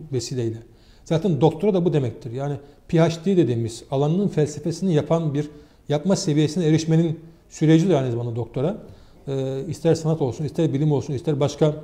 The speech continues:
disiplinler, özellikler olsun, akademik hayatta, e, felsefenin önemi de son nokta olarak, akademik erişimin, e, son basamağı olarak aslında... e, nasıl bir kaliteye tekabül ettiğini de bize göstermektedir. Bu anlamda, e,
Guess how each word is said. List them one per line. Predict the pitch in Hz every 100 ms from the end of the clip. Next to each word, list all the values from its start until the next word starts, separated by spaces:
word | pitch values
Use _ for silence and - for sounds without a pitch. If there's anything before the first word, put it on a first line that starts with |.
| - - -
disiplinler, | - 151 151
özellikler | 147 147 147 170
olsun, | 147 117 - 196 - - -
akademik | 147 165 175 165
hayatta, | 135 123 - 196 214 - - - -
e, | 143 147 143 -
felsefenin | 147 151 156 151 202 190
önemi | 139 143 185
de | 135 190 - -
son | - 185 156
nokta | 151 151
olarak, | 185 127 113 -
akademik | 123 123 147 185 -
erişimin, | 131 139 139 170 190 151
e, | 143
son | - 170 147
basamağı | 139 151 160
olarak | 143 123 123
aslında... | 120 - 127 190 196 - - - - 143
e, | 139 139 135 135 135 139 139
nasıl | 160 160
bir | 160
kaliteye | 147 147 147 147 139 - - -
tekabül | 160 160 151 156
ettiğini | 147 160 151
de |
bize | 131 156
göstermektedir. | 139 156 143 135 147 117 - - - - _ _
Bu | 208
anlamda, | 226 175 151 170 226 220 -
e, | 156